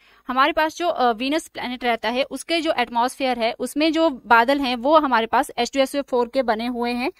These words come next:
और इसे oil of vitriol के नाम से भी जाना जाता है। बात करें other option की,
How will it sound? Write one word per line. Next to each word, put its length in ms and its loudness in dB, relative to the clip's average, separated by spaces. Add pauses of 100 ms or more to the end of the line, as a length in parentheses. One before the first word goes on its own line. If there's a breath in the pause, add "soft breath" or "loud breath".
(260 soft breath)
और 140 8
इसे 320 0
oil 280 6
of 140 2
vitriol 380 0
के 80 0
नाम 200 0
से 140 -4
भी 120 0
जाना 240 0
जाता 280 -6
है। 140 -8 (300 soft breath)
बात 200 6
करें 200 0
other 260 0
option 360 0
की, 140 -6